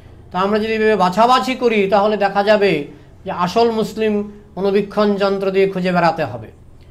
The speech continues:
কারণ আজকাল, আহ, পাপ, পাপ বাড়ছে, তার মানে বেশিরভাগ কি হিন্দু কি মুসলমান,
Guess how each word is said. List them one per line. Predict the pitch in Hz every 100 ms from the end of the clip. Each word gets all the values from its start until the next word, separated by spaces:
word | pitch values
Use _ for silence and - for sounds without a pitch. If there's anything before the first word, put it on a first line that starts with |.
| - -
কারণ | 156 156 160
আজকাল, | 156 165 - 196 190 180 214 240 - - -
আহ, | 160 165
পাপ, | 165 165 - -
পাপ | 175
বাড়ছে, | 165 202 226 - 208 170
তার | 190 196
মানে | 202 196
বেশিরভাগ | 190 226 214 208 208 202 - - -
কি | 196
হিন্দু | 175 196 196 190
কি | 185
মুসলমান, | 175 165 180 165